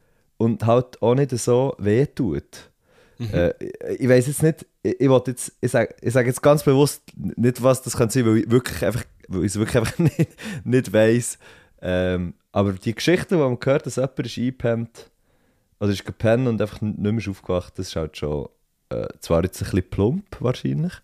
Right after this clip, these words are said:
Speaker 1: ähm, und vielleicht hat man da eine kreativere, lustigere Antwort erwartet, aber wenn ich mir das so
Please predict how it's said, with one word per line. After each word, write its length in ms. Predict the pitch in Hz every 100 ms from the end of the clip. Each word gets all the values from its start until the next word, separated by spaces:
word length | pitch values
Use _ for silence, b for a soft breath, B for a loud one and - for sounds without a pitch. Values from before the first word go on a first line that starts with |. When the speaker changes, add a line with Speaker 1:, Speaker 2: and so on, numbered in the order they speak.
| b b b b
Speaker 1:
ähm, 240 | - 82 82
und 100 | 78
vielleicht 240 | 95 95
hat 140 | 87 -
man 120 | 82
da 340 | 87 92 90
eine 100 | -
kreativere, 680 | - - 90 - 98 98 98
lustigere 540 | 90 98 - 104 104 104
Antwort 380 | 110 - 101
erwartet, 480 | 95 92 98 - -
aber 260 | - 101 117
wenn 140 | 101
ich 60 | 95
mir 100 | 90
das 180 | 92 -
so 340 | 87 92 90